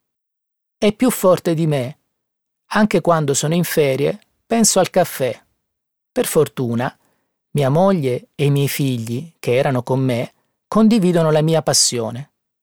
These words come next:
E così, un giorno, per caso, ci siamo trovati in un locale dove servono un caffè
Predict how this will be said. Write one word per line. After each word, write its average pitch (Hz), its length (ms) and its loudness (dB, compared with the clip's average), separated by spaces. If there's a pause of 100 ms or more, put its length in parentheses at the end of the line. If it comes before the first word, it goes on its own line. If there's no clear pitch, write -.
(300)
E 214 160 -2
così, 139 400 0 (260)
un 196 220 4
giorno, 139 680 0
per 185 240 0
caso, 123 480 -4 (220)
ci 240 160 0
siamo 143 280 2
trovati 135 520 -2
in 131 60 -2
un 160 140 2
locale 123 600 -2 (140)
dove 185 260 2
servono 135 560 0
un 160 120 0
caffè 226 560 -2